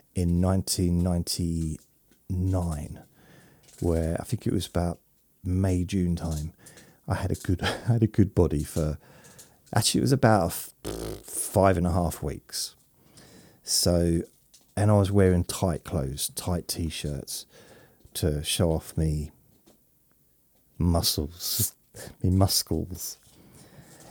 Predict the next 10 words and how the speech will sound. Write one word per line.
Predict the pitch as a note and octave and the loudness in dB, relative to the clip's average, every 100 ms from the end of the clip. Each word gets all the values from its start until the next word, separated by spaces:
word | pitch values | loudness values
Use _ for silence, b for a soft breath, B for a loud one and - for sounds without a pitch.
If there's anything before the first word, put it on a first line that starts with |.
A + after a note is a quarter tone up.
| B B - | B B -4
And, | - G2+ F#2+ F#2 F2 E2+ | 4 8 8 8 6 4
uh, | F2+ F2 E2 | 4 4 4
then | F#2+ F#2 | 4 4
I | |
had | D#2+ F2+ | 2 0
to | - | -2
stop | - - - | -4 -2 -2
wearing | F2+ E2+ E2 | 0 2 2
them | D#2+ E2 D#2+ B B B B B B B B B B B - | 2 0 -4 B B B B B B B B B B B -6
because | E2 - F2 D#2+ - - - - - | -6 0 0 0 0 -2 -4 -6 -12